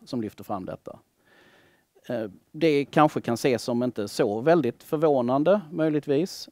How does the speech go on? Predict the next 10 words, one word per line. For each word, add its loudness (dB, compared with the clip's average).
Eh, -2
om 4
vi 8
antar 6
att -2
kamratcirklar 2
i 2
stor 0
utsträckning -4
ju -2